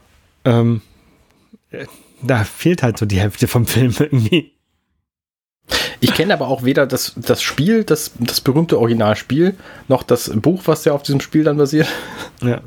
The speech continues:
Speaker 1: Ich hatte den, den alten Film habe ich irgendwann vor, vor Jahren mal gesehen, aber ich fand den auch schon nicht gut.
Speaker 2: Okay.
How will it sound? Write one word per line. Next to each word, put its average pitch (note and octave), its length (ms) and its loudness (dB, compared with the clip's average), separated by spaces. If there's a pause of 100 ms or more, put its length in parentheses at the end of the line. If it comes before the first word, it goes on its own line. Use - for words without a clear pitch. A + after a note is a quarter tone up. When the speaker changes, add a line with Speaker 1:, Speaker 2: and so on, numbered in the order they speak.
(460)
Speaker 1:
Ich G#3 60 0
hatte D3+ 220 0
den, D3+ 180 -6
den D3 140 2
alten D#3+ 320 0
Film A#2+ 220 0
habe A#2 160 2
ich - 100 -8
irgendwann G#2 320 2
vor, F#2+ 380 -2
vor - 160 -8
Jahren G2+ 400 0
mal F#2 140 -4
gesehen, F#2 260 -2
aber G2 60 -2
ich F#2 80 -8
fand G#2+ 140 -4
den G2 100 -6
auch G#2+ 100 0
schon A#2 140 0
nicht F#2 180 -4
gut. G#2+ 200 -6 (220)
Speaker 2:
Okay. G2 320 0